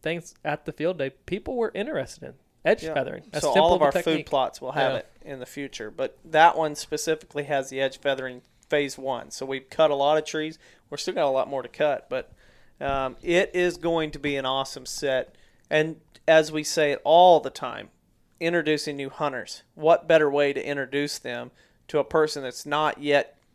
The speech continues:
Speaker 2: <laughs> developed the, the idea of sitting in the cold?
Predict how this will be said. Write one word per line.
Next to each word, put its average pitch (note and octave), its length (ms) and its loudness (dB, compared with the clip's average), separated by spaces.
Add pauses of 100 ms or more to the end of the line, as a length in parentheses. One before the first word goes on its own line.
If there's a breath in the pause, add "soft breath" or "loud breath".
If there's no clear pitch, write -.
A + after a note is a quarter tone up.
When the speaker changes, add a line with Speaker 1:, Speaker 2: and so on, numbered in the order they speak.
(220)
Speaker 2:
<laughs> - 400 -20
developed F3 760 4
the, D3+ 380 2
the C#3 160 0
idea D3 520 2
of C3 100 -6
sitting C#3+ 360 -4
in B2+ 80 -12
the B2 60 -12
cold? C#3 400 -2